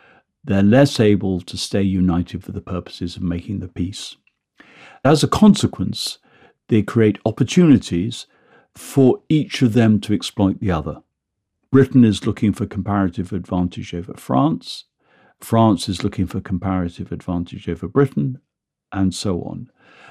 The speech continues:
This produces tension, the possibility for a bit of horse trading,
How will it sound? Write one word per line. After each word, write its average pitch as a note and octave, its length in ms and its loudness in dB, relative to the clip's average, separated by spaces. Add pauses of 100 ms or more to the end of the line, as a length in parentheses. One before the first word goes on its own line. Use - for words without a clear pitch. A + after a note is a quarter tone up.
This E3+ 300 4
produces - 640 -2
tension, D#3+ 560 0 (580)
the E2 60 -16
possibility F#2 680 -6
for G2 120 -8
a - 40 -4
bit F2+ 160 -8
of - 60 -20
horse D3 260 2
trading, C3+ 640 -2